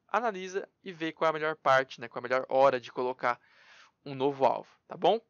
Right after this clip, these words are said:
Você que sabe, você que vai definir aí no seu jogo, né? Tudo aqui é muito amplo que você pode alterar da sua forma. E eu, eu encorajo vocês a fazer isso bastante, ok? Eu vejo que tem muita gente que tá fazendo aí beat'em up do seu próprio jeito, e isso é muito legal.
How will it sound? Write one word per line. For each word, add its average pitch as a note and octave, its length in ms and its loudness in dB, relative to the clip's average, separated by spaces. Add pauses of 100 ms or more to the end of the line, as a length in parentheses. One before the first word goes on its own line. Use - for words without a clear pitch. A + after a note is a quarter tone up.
(120)
Você F#3+ 200 -4
que - 80 -12
sabe, D3 460 2
você B2+ 180 -12
que C#3 60 -14
vai D#3 100 0
definir D#3+ 300 -8
aí C#3+ 60 -4
no D3 60 -14
seu F3 180 -6
jogo, A#2 280 -10 (640)
né? A#2+ 180 2
Tudo F3 220 -2
aqui G3 420 -2 (300)
é C#3 160 0
muito E3 400 -2
amplo F3+ 220 0
que - 80 -18
você D3 160 -10
pode C#3 220 0
alterar B2+ 440 0 (320)
da B2+ 100 -6
sua C3+ 200 -4
forma. A2+ 380 -8 (120)
E B2+ 80 -12
eu, B2 400 -6 (100)
eu B2+ 500 -4
encorajo D3 420 4
vocês C3 180 -12
a C3+ 60 -8
fazer C3 240 -4
isso B2 220 -10
bastante, B2+ 580 0
ok? D#3+ 260 -2 (400)
Eu B2+ 140 -4
vejo D3 160 2
que - 60 -8
tem D3 80 0
muita D3+ 180 -4
gente E3 80 -2
que - 60 -12
tá E3 80 -4
fazendo C#3 440 0
aí C3 280 0 (260)
beat'em C3 340 -4
up B2+ 160 -2
do B2 120 -20
seu A#2+ 180 -6
próprio C3+ 320 0
jeito, C3 460 -4
e C3 40 -8
isso A#2+ 140 -12
é B2 40 -8
muito B2+ 260 -10
legal. B2+ 400 0